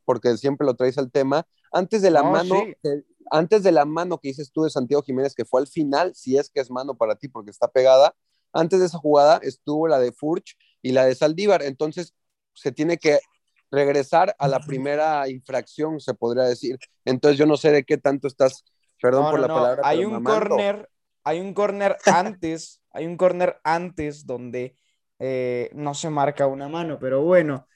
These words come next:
Speaker 2: está bien, son tipo de
Speaker 1: Pero bueno,
Speaker 2: cosas.
Speaker 1: pero voy, voy a ser objetivo contigo y voy a ser honesto.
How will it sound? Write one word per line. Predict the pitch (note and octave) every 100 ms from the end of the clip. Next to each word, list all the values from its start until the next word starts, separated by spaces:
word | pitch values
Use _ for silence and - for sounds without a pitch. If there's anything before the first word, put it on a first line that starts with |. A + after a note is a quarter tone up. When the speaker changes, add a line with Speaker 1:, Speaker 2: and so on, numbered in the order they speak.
| _ _
Speaker 2:
está | - F#3
bien, | F3+ D#3 D3+ -
son | G#3 -
tipo | A#3 F3+ G3+
de | E3+
Speaker 1:
Pero | F3
bueno, | F3 F#3+ D3+
Speaker 2:
cosas. | - _ _ _ -
Speaker 1:
pero | E3
voy, | F3 G3 E3+
voy | A3
a |
ser | A3+ A3+
objetivo | G#3 D#3+ E3 F3 E3
contigo | C3 C#3+ D#3
y | D#3
voy | C#3
a |
ser | C3 C3
honesto. | A#2+ A2 G#2 -